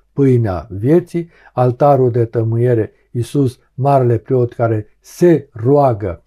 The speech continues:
pentru noi, iar chivotul, locul unde Domnul Hristos, înaintea Tatălui Său, aduce mijlocirea în favoarea noastră. Deci, întreg complexul sanctuarului era o, o imagine foarte clară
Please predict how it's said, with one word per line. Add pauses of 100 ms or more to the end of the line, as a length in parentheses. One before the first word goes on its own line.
(200)
pentru
noi, (240)
iar
chivotul, (160)
locul
unde
Domnul
Hristos,
înaintea
Tatălui
Său, (320)
aduce
mijlocirea (100)
în
favoarea
noastră. (120)
Deci,
întreg
complexul
sanctuarului (300)
era
o, (200)
o
imagine (120)
foarte
clară